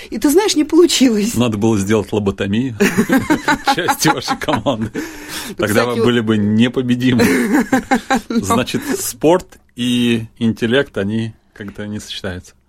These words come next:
Speaker 1: Не знаю, кстати, наша тренер, она золотой медалью школу закончила. И красный диплом у нее был в этом,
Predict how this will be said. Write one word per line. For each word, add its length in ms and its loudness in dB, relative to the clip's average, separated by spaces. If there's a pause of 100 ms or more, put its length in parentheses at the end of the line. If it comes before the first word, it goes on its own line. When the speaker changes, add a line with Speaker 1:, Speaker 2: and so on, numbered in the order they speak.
(300)
Speaker 1:
Не 160 -2
знаю, 200 0
кстати, 480 -4
наша 560 0
тренер, 400 -4
она 260 -2
золотой 380 -6
медалью 320 -8
школу 260 -14
закончила. 640 -12 (260)
И 260 -2
красный 420 -4
диплом 380 -4
у 40 -4
нее 160 -4
был 280 -6
в 80 -10
этом, 440 -12